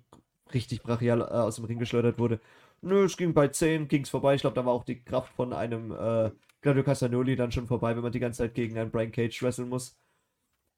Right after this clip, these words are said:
Wir sehen einen riesen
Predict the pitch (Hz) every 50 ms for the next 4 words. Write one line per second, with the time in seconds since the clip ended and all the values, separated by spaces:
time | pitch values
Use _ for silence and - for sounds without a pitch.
0 | _ - 139 143 120 143 147 147 147 147 143 135 - _ _ _ _ _ _ _
1 | _ _ _ _ _ _ - - - _ _ _ _ _ - 147 139 135 135 131
2 | 123 117 - - _ _ _ _ _ _ _ _ _ _ _ _ _ - - 120
3 | 147 180 220 320 320 247 - - 311 302 285 262 -